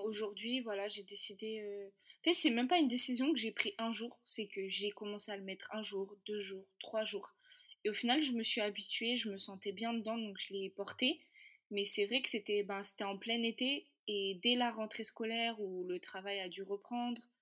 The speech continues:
euh, toutes ces choses-là, c'est là où je me, j'ai été confrontée, mais de plein fouet à, à tout ça.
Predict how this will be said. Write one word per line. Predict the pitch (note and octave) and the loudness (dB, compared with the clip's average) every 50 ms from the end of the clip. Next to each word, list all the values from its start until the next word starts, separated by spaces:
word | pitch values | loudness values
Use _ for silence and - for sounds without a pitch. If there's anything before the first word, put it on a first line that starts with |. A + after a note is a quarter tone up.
| _ _ _ _ _ _ _ _ _ _ _ _ - | _ _ _ _ _ _ _ _ _ _ _ _ -10
euh, | F#3 F3+ F3 F3+ F3+ - - | -8 -6 -6 -6 -6 -4 -2
toutes | - - - | 0 4 4
ces | - G3+ | 4 4
choses-là, | G3 - - G#3 G3+ G#3+ A3 A#3+ B3 A#3+ A#3+ | 4 2 2 0 -2 0 2 4 4 6 4
c'est | - - G3 | 4 4 2
là | G3+ A#3+ B3+ | 2 0 0
où | B3+ A#3+ | 0 0
je | G#3+ G#3+ | -2 -2
me, | G3 G3 G3 | -4 -4 -2
j'ai | F#3+ F#3+ G3 | -2 -2 -2
été | F#3+ - - G3+ G3 | -4 -4 -6 -8 -8
confrontée, | - - G#3+ G#3 - - A3 G#3 - - A#3+ B3 | -8 -10 -8 -8 -8 -8 -8 -6 -2 -2 -2 -2
mais | A3+ G3+ F#3 F#3 F3 | -2 -4 -6 -8 -8
de | E3+ F#3 F3+ | -6 -8 -8
plein | E3+ - - A3 A3 | -8 -10 -10 -6 -4
fouet | G#3+ - A#3+ B3 A#3+ A#3+ | -4 -2 -2 0 0 0
à, | A3 G3 F#3 F3 E3+ E3 - - - - - - | -2 -2 -4 -6 -8 -8 -8 -10 -10 -12 -10 -10
à | - F3+ | -10 -10
tout | - - - | -6 0 2
ça. | - - - B3+ | 4 4 4 2